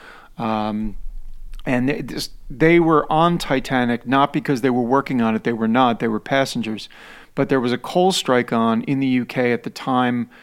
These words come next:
the Titanic sailed, and because it needed so much coal, and because its, its on-time departure was so important,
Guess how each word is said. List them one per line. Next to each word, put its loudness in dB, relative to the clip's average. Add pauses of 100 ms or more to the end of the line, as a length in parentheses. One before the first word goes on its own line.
(140)
the -4
Titanic -2
sailed, 2
and -4
because -2
it -2
needed 0
so -2
much -2
coal, -2 (340)
and -2
because 0
its, -6 (180)
its -4
on-time 0
departure -2
was -4
so 0
important, 0